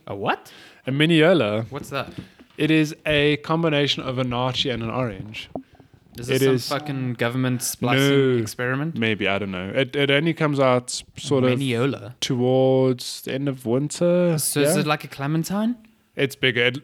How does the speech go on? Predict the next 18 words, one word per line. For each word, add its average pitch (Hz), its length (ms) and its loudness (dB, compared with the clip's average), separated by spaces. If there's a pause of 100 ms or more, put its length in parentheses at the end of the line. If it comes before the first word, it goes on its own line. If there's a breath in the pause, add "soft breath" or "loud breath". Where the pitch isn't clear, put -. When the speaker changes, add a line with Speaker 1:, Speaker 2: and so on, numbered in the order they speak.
Speaker 2:
it's, 160 240 -2
it 151 160 -2
looks, 165 260 0
so, - 300 -2
like, 139 260 2
in 139 100 -6
terms 156 320 0
of 139 420 0 (220)
the, 113 560 0
the 110 80 0
skin, 139 300 -2
it's 123 120 -4
like 123 160 -2
a 120 40 -2
dark 110 480 0
orange. 117 640 0 (120)
Speaker 1:
Uh-huh. 110 420 -2
Speaker 2:
Like, 117 200 0